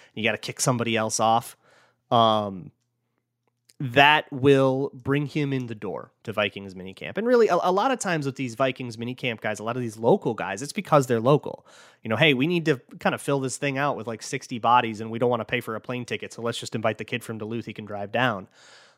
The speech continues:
Um, that's,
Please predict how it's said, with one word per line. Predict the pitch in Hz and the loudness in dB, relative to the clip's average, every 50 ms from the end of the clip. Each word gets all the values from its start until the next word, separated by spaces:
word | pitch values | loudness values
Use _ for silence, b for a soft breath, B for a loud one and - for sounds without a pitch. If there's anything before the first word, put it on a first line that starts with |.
| b _ _ 135 | b _ _ 4
Um, | 131 123 120 110 107 104 101 92 90 90 - - _ _ _ _ _ _ _ _ _ _ _ _ _ _ _ _ _ _ - | 6 6 6 4 2 0 -4 -6 -10 -14 -18 -20 _ _ _ _ _ _ _ _ _ _ _ _ _ _ _ _ _ _ -12
that's, | 131 131 139 170 180 175 - - | -6 0 2 2 4 4 2 -2